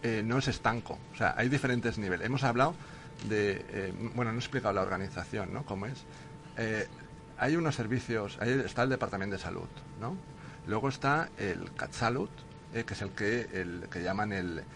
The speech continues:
la aseguradora pública, ¿no? El que da, el que contrata los, los servicios. Entonces lo puede contratar al Hospital de Mataró, al ix, a cualquier otro consorcio.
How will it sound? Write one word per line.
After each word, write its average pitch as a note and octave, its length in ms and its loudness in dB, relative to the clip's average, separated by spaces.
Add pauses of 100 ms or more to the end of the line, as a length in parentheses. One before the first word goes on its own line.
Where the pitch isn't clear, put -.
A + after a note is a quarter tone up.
(120)
la - 80 0
aseguradora F#2 560 0
pública, D#2 380 -6
¿no? A#2+ 120 0
El B2 80 -4
que E2 100 -2
da, A2+ 260 4 (280)
el G#2+ 60 -2
que G2+ 120 -6
contrata A2 540 2
los, F#2+ 260 2 (520)
los F2+ 140 -4
servicios. F2+ 600 -6
Entonces G2 180 -4
lo F#2 100 0
puede G2 160 -2
contratar F#2+ 440 2 (360)
al D#2 60 -6
Hospital G2 300 -2
de C#3 60 2
Mataró, D3 480 2 (340)
al G2+ 160 0
ix, C#3+ 400 4 (260)
a F#2 160 0
cualquier F#2 320 0
otro G2 160 -2
consorcio. C3+ 600 0